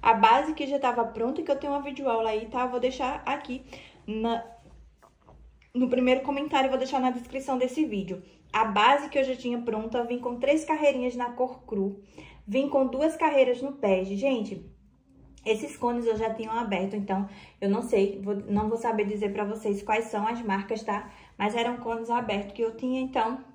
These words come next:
não vou lembrar. Mas aqui, ó, fiz três carreiras na cor, é, cru, duas no bege, duas no caramelo e vim, ó, fazendo mais uma, duas, três no caramelo, tá?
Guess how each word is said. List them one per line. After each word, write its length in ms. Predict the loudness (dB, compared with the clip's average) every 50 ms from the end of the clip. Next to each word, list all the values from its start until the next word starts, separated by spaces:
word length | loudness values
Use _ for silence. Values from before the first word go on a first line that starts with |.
| -8 -4
não 260 | -2 0 0 -2 -2
vou 220 | -4 -4 -6 -6 -6
lembrar. 440 | -4 -4 -4 -4 -4 -6 -8 -10 -14 -16 -20 -20 -20 -12 -2
Mas 220 | 2 4 4 4 4
aqui, 260 | 2 0 2 2 2
ó, 80 | 2
fiz 240 | 2 0 -4 -4 -4
três 300 | -4 0 2 2 2 0
carreiras 500 | -2 -6 -4 -2 -2 -2 -2 -2 -2 -4
na 160 | -4 -6 -6
cor, 420 | -6 -4 -2 -2 -2 -2 -4 -8 -16 -20 -20 _ _ _ _ _ _ _ -4
é, 240 | 0 2 2 2 0 -4 -6
cru, 440 | -6 -4 -4 -4 -6 -8 -10 -18 -20 -20 -20 -12 -6
duas 560 | -2 -2 0 0 2 2 4 2 2 0 -2
no 120 | -6 -6 -4
bege, 600 | -2 0 2 2 2 2 2 -2 -6 -10 -12 -14 -18 -20 -20 _ _ _ _ _ -20 -20 _ _ -20 _ _ _ _ _ _ _ _
duas 680 | -4 -2 0 2 2 2 2 2 2 0 0 -4 -6 -4
no 240 | -2 -2 -2 -2 -6
caramelo 880 | -4 -2 -2 0 0 0 0 0 0 0 -2 -2 -2 -4 -6 -8 -10 -16 -20 -20 -20 _ -10
e 100 | -8 -8
vim, 320 | -6 -6 -6 -4 -4 -2 -4
ó, 100 | -4 -4 -8 -14 -20 -20 -20 -20 _
fazendo 500 | _ 4 6 6 6 6 2 -2 -4 -4
mais 380 | -2 -2 -2 -2 -2 -4 -6 -8
uma, 280 | -8 -6 -6 -6 -6 -6
duas, 320 | -6 -4 -6 -6 -6 -6
três 240 | -8 -8 -6 -6 -6
no 100 | -10 -10
caramelo, 540 | -8 -8 -8 -6 -6 -6 -8 -8 -10 -12 -12
tá? 200 | -8 -8 -8 -8